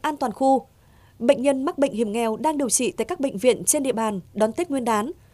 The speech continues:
Đặc biệt, Ban Thường vụ Tỉnh ủy cũng nhấn mạnh tổ chức các hoạt động hướng về cơ sở, tập trung vào ba mươi sáu xã đặc biệt khó khăn của tỉnh. Nhờ chủ trương đúng đắn,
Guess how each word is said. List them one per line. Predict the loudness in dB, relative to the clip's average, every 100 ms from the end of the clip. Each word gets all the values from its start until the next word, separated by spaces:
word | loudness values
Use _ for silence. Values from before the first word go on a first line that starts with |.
| _ _ _
Đặc | -2 2
biệt, | 2 0 0
Ban | 0 2
Thường | 0
vụ | -4
Tỉnh | -4 -2
ủy | 0 0 -2 -2
cũng | -2
nhấn | 0 0
mạnh | -2 -4 -10 _ _
tổ | 0 2
chức | 2 0
các | -4
hoạt | -2
động | 0 0
hướng | 2 2 4
về | 0
cơ | 2
sở, | 0 2 0 -2 _ _ 0
tập | 2
trung | 2 0 -2
vào | -4 -4 -4 -2
ba | -2
mươi | 0
sáu | -2 -2
xã | -2 -2 -4 -4
đặc | -4 0
biệt | 0
khó | 0
khăn | -2 -4
của | -4 4
tỉnh. | 4 4 -2 _ _ _ _ _ _ -18 -2
Nhờ | 2 4
chủ | 2
trương | 0 0 -2
đúng | -2
đắn, | -2 -4